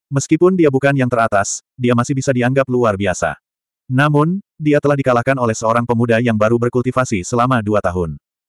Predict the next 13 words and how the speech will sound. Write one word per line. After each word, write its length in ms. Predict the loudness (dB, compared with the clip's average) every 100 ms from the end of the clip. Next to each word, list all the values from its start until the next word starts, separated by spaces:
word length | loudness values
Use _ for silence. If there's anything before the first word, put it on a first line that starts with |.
| _ _
Terlebih 400 | 0 2 4 4
lagi, 400 | 2 0 -2 -4 _ -4
dia 240 | 0 2
telah 160 | 2 0
dikalahkan 400 | 0 0 0 0
dengan 200 | 0 0
begitu 280 | -2 -2
bersih 280 | -2 -2 -2
tanpa 360 | -2 -2 0 0
ada 80 | 0
ruang 320 | 2 0 0
untuk 160 | -4
melawan. 400 | -2 0 0 -4